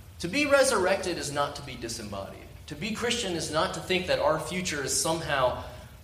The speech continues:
you know, a, a whole group of peop-, spirits gathered around some golden area playing harps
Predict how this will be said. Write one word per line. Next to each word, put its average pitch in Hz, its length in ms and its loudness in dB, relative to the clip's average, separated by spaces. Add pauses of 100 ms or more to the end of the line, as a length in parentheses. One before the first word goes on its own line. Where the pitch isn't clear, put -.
(320)
you 151 100 2
know, 120 240 4 (220)
a, - 80 2
a - 260 -2
whole 180 340 4
group 208 280 0
of 185 120 -2
peop-, 190 240 -4
spirits 185 560 4
gathered 208 440 6
around 175 560 4
some 180 420 2
golden 180 400 4
area 170 520 4
playing 175 380 0
harps 165 600 0